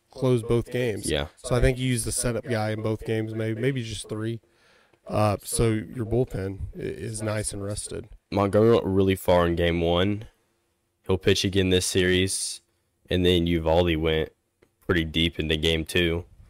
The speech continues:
Speaker 1: So you really, uh, i-, i-, in,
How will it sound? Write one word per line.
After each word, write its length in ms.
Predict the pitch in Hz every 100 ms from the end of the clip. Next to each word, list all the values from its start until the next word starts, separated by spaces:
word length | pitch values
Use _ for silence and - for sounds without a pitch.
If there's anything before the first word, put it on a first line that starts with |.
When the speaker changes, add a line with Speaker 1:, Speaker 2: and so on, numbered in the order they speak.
| - _ _ _ _ _ _ _ -
Speaker 1:
So 120 | -
you 120 | 147
really, 440 | 175 220 185 160 - _ -
uh, 100 | 143
i-, 160 | 127
i-, 460 | 123 127 120 127 127
in, 340 | 135 120 113